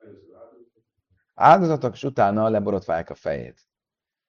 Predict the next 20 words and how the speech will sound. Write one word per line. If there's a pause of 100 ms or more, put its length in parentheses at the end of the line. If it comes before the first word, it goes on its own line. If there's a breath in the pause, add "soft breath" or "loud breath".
Ha
valakinek
leborotválják
a
fejét, (520)
akkor
leborotválják
a
pajeszét,
pajeszát
is. (1200)
A
pajesz
micvája, (180)
löjsz
a
kifu
pe
ász
roschem,